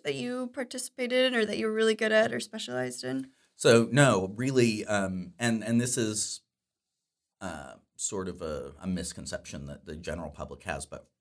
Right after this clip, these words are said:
Speaker 2: for most gymnasts, you're always an all-around gymnast.
Speaker 1: Oh.
Speaker 2: Everyone does
Speaker 1: Ah.
Speaker 2: all of the, all of the events.
Speaker 1: Hmm.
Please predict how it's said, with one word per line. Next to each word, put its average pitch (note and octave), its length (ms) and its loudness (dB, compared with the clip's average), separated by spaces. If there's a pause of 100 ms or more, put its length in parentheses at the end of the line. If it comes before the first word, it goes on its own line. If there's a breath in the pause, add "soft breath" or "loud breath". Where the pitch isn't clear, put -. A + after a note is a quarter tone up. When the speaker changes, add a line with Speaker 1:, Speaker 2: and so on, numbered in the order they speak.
(100)
Speaker 2:
for G2 120 0
most F#2 640 2
gymnasts, D2 540 -12
you're E2 220 -10
always D#2+ 480 0
an C#2+ 80 -14
all-around A#1+ 420 -14
gymnast. - 420 -16
Speaker 1:
Oh. - 60 -20
Speaker 2:
Everyone E2+ 580 -4
does D2+ 260 -8
Speaker 1:
Ah. A#3+ 100 -8
Speaker 2:
all D#2 340 -2
of B1+ 160 -20
the, C#2 240 -18 (160)
all F2 200 -2
of D2+ 100 -12
the C#2+ 80 -18
events. C#2 580 -10
Speaker 1:
Hmm. B3 100 -8